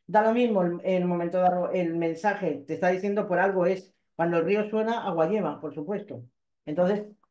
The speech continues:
por algo es. Vamos a ver, ¿qué más mensajes nos quieren decir?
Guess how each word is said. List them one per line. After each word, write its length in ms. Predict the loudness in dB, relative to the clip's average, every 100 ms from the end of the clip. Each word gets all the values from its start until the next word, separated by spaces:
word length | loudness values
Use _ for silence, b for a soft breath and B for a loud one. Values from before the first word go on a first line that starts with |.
| _
por 140 | 4
algo 260 | 6 4 2
es. 300 | 0 -4 -16 -8
Vamos 240 | -6 -2
a 80 | -2
ver, 120 | -2
¿qué 80 | -2
más 400 | -2 -4 -6 _ _ _ _
mensajes 500 | -4 -2 0 0 0
nos 160 | 0 0
quieren 200 | 0 0
decir? 460 | 0 0 -2 -2